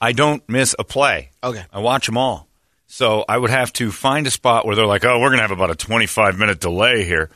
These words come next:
Speaker 1: Or I'd hop in the car, drive over to Four Peaks and get, "I'll just be a little tardy." They'll understand. Otherwise, oh, well, they brewed all this beer. They can change the name. I'll move on because I know where my priorities lie. I love them. I think they're fantastic.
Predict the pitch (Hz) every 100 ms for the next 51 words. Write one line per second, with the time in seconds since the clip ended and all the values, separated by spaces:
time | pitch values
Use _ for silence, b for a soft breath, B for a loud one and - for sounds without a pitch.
0 | b 98 101 117 117 113 101 - 104 90
1 | 92 92 113 117 117 107 95 - 104 101
2 | 98 82 85 95 92 90 - 104 87 73
3 | - 64 64 b b - 110 156 165 120
4 | 92 - 80 71 71 - _ _ - 135
5 | 147 143 151 - 120 123 101 101 98 117
6 | 107 98 95 - 98 92 90 82 90 80
7 | 90 80 76 82 87 92 82 107 82 85
8 | - 87 - 123 143 131 117 110 104 107
9 | 101 95 85 101 104 71 b b b -
10 | 101 107 110 127 143 - _ _ 98 113
11 | 95 101 - 95 - 95 95 -